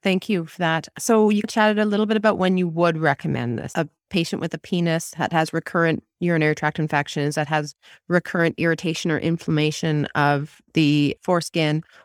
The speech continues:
or that has kind of phimosis, so that restrictive foreskin. So those would be three,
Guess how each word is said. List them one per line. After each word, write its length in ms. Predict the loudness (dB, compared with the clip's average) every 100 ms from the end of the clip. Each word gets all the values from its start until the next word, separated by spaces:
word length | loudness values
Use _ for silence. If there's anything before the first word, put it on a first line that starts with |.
| -2
or 160 | 2
that 140 | 2 4
has 200 | 0 2
kind 180 | 0
of 80 | 0
phimosis, 480 | 2 2 2 -2 -8
so 120 | -4
that 160 | -2 -2
restrictive 560 | -4 -4 -4 -2 -4
foreskin. 640 | -4 -2 -2 -2 -2 -2 -4 _ _
So 140 | 0
those 220 | 2 2
would 80 | 0
be 100 | -4
three, 920 | -8 -6 0 2 4 2 2 0 -4